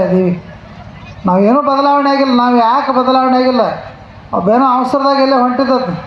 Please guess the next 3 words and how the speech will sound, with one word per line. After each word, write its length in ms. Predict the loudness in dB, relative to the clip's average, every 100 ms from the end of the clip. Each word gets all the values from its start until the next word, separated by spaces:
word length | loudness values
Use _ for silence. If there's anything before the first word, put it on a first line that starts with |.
| -14 -20 -20 -20 -20 -20 -20 -20 -20 -20 -12 -4
ಹೊಂಟಿದ್ದ, 400 | -2 0 0 2
ಹೊಂಟಿದ್ದ, 440 | 2 2 0 2
ನಾವು 540 | 4 4 2 2 2